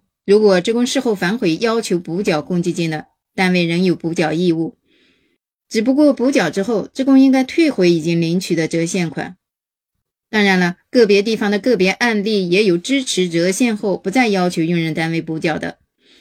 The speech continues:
比如说深圳有个案例，公积金折现后反悔要求补缴的未获支持。职工能否以未缴纳公积金辞职要求经济补偿金呢？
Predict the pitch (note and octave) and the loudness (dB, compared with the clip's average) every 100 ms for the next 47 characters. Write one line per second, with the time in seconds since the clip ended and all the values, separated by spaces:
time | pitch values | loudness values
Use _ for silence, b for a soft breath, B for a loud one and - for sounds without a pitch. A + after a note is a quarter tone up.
0 | b _ - G#3 A3+ A3+ A3+ A3 C#4 C4+ | b _ 0 2 2 0 0 0 2 4
1 | C4+ F3+ E3+ E3 E3 D#3+ D#3 - B3 B3 | 4 2 0 -2 -2 -2 -6 -6 -2 -2
2 | B3 B3 A#3 F#3 G3 C#4 A#3+ B3+ G#3 F#3 | 0 -2 0 0 0 0 0 0 -2 0
3 | E3 A3+ F#3+ D#3+ D#3 G3 F#3 F#3 E3 E3 | -2 -2 -2 -2 0 -2 0 -2 -4 -6
4 | F3 D3 D3 D3+ G3 G3 F3 E3+ D3+ E3 | -4 -2 -4 -6 0 0 0 -2 -2 -6
5 | D3+ - - B3 _ _ _ _ _ _ | -6 -8 -8 -12 _ _ _ _ _ _
6 | _ _ _ _ - B3+ D4 D4 C#4+ B3 | _ _ _ _ -2 2 4 4 6 4
7 | C4 B3+ G#3 D4+ A#3+ F3 D#3+ G#3+ F#3 G#3 | 4 2 2 0 0 0 0 0 0 -2
8 | G#3+ G#3 G#3 G3+ - F#3+ G#3+ F3 F#3+ G3 | -2 0 0 0 -2 -2 0 0 2 0
9 | G#3 G#3 G3+ A#3 A#3 F#3+ E3+ - E3 F3 | 0 -2 -2 -2 -2 -4 -6 -4 -4 -2
10 | F#3 F3+ | 0 -2